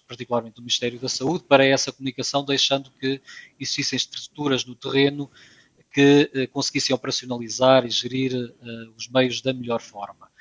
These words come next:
Repare que mesmo antes da, nós chegamos a esta crise, no pré-covid, e já sabíamos que as estruturas regulares não estavam a, a, a ser capazes de, eh, transformar o Serviço Nacional de Saúde, de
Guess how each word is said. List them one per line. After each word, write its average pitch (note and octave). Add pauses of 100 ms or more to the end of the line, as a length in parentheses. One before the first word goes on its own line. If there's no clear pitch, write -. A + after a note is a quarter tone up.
(300)
Repare D#3
que -
mesmo E3
antes A#2+
da, B2
nós B2+
chegamos A#2
a B2
esta B2+
crise, C3+
no A2+ (160)
pré-covid, B2 (480)
e C#3+
já D#3+
sabíamos C3
que -
as B2+
estruturas B2+
regulares A#2+
não C#3+
estavam C#3+
a, C#3+
a, C3+
a -
ser -
capazes C3 (500)
de, C3+
eh, C3
transformar C#3
o -
Serviço -
Nacional B2+
de -
Saúde, C3
de A#2